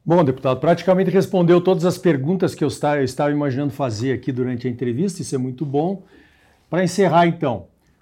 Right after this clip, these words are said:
quando que o senhor acha que teremos isso aprovado? E, uh, nesse momento, a partir do mês que vem, agora semana que vem,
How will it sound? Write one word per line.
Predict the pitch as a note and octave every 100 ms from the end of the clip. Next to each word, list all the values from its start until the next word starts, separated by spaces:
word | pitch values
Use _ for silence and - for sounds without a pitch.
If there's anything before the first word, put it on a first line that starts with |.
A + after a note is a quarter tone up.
| _
quando | D#3+ F3+
que |
o | -
senhor | E3+
acha | E3 E3
que | D#3+
teremos | C3 D3+ D#3
isso | C#3 C#3
aprovado? | D3+ C#3 A#2 F#2+ C3 D#3 D#3 E3+
E, | D#3 D#3 D#3
uh, | D#3 E3 E3 D#3 D#3+
nesse | F#3 G#3+ -
momento, | G#3+ F#3 F#3 G#3
a | -
partir | E3 B2 F#3
do | E3
mês | E3 E3
que | D3+
vem, | B2 D3+
agora | C3+ D3+
semana | - B2+ D3+
que | C#3+ A2
vem, | B2+ D3